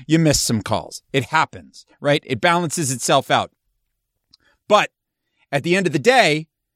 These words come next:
the difference is the teams that are disciplined, that maybe don't have as much talent as some of those other teams, they're not shooting themselves in the foot, versus those teams that maybe have a bit more talent,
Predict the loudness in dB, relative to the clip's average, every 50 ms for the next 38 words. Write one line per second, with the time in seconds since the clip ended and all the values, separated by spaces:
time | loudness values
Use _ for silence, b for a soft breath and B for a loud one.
0 | _ _ _ _ _ _ _ _ _ _ _ _ _ _ _ _ _ _ _ _
1 | _ _ _ -4 -4 0 2 2 2 2 0 -6 -6 -2 0 0 0 0 -2 -6
2 | -12 -16 -18 _ _ _ _ _ _ -4 -4 -2 0 2 2 4 2 2 2 2
3 | 2 2 2 0 _ _ _ _ _ _ _ _ _ _ -2 0 0 0 0 2
4 | 2 2 2 2 -4 -6 _ -4 -4 -4 -4 -4 -8 _ _ _ _ 0 0 0
5 | 2 2 2 2 2 4 4 2 4 4 4 2 2 0 -2 -2 -4 -4 -6 -6
6 | -2 -2 0 0 0 0 0 0 0 0 2 0 2 2 4 4 4 2 4 2
7 | 2 2 0 -4 -2 -2 -2 -2 -2 -6 b b b b 0 2 2 2 0 0
8 | -2 -2 0 0 2 2 0 0 2 2 2 2 2 0 -2 -2 -2 -4 -4 2
9 | 2 2 2 2 _ _ _ _ _ _ _ _ _ _ _ _ _ _ 2 4
10 | 4 4 4 4 4 4 2 2 -4 -8 _ _ _ _ 4 4 4 4 4 0
11 | 2 2 4 4 2 0 -2 -4 _ _ -2 0 2 2 2 2 2 0 -4 0
12 | 2 2 2 2 2 0 0 -6 -2 -2 -4 -2 -2 -2 -2 0 0 0 -2 -4